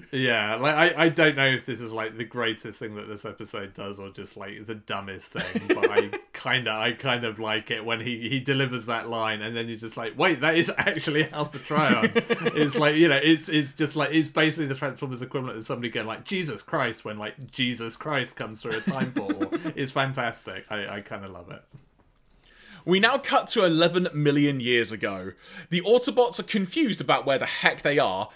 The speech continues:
Speaker 2: yet it feels familiar at the same time. Automatic defenses then begin firing upon the Autobots,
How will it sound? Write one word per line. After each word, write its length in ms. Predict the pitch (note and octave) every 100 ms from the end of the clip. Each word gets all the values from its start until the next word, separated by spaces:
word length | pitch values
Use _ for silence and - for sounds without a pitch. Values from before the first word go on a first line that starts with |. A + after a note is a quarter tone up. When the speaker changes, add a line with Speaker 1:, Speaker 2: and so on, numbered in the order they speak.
| -
Speaker 2:
yet 280 | A3+ C#4 -
it 160 | A3 G3
feels 360 | - A3 B3 -
familiar 460 | G#3+ C3+ B2 A#2+ -
at 120 | G#2 -
the 80 |
same 320 | - F#2+ F2 F#2
time. 480 | C3 A2 E2+ D#2+ - _ _ _ - -
Automatic 560 | F3+ F#3 G3+ F#3+ F#3+ -
defenses 480 | F3+ A3+ G#3 D#3+
then 140 | D3 D3+
begin 280 | D3+ D#3+ D3
firing 480 | - E3 D3+ C#3+
upon 320 | D3+ - D#4 D#3
the 100 | A2+
Autobots, 540 | A#2 A#2+ C#3 -